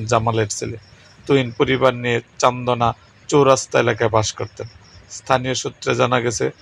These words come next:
চান্দনা চৌরাস্তা এলাকায় ফুটপাত ও দোকানপাট থেকে চাঁদাবাজি নিয়ে বৃহস্পতিবার বিকালে লাইভ করেন নিহত তুহিন। এরপর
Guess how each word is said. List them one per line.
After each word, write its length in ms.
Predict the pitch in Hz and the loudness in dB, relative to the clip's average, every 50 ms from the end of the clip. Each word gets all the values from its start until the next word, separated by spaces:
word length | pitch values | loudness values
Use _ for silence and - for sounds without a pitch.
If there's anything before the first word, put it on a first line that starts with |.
| - - _ _ - - - | -20 -20 _ _ -10 -4 -2
চান্দনা 460 | 147 139 131 131 127 131 127 127 127 | -2 0 0 -2 -2 -2 0 0 -2
চৌরাস্তা 540 | 120 - - 147 135 127 139 135 - - - | -2 -2 0 0 2 2 2 0 0 -2 -2
এলাকায় 320 | 131 123 123 113 - 127 117 | 0 0 0 0 0 -2 -2
ফুটপাত 540 | - - 143 120 113 - - 139 135 - 135 | -2 -4 -10 -10 -6 -2 -2 -2 0 -2 -4
ও 40 | |
দোকানপাট 600 | 123 113 127 123 - 139 127 123 117 - 131 123 117 - | -4 -4 -4 -2 0 0 0 0 -2 -2 -2 -2 -2 -4
থেকে 220 | - 117 113 120 120 - - - - - - - - - | -8 -6 -6 -6 -8 -8 -10 -18 -20 -20 -20 -16 -6 -2
চাঁদাবাজি 500 | - 143 127 139 135 123 135 127 123 131 | 0 2 4 4 2 2 2 -2 -2 -4
নিয়ে 200 | 123 127 123 123 | -4 -4 -4 -4
বৃহস্পতিবার 720 | 117 113 131 127 123 - - - 139 120 127 127 120 127 120 | -2 0 0 0 0 -2 -4 -6 -8 -6 -4 -2 0 0 0
বিকালে 420 | 117 120 127 - - 127 113 120 120 - - - - - - - | 0 -2 -4 -2 -2 -2 0 0 -2 -4 -6 -14 -20 -20 -12 -4
লাইভ 280 | 139 131 127 127 127 113 - - | 2 4 4 4 4 2 -2 -2
করেন 240 | - 135 117 120 113 117 127 | 2 2 4 4 2 -2 -4
নিহত 300 | 123 123 127 123 117 - 127 | -4 -2 0 0 0 0 -2
তুহিন। 380 | 110 - - 123 107 107 110 113 - - - - - - - _ - | -4 -2 -2 -6 -4 -6 -8 -10 -14 -20 -20 -20 -20 -20 -20 _ -2
এরপর 320 | - 135 123 - - 135 | 0 0 0 2 2 2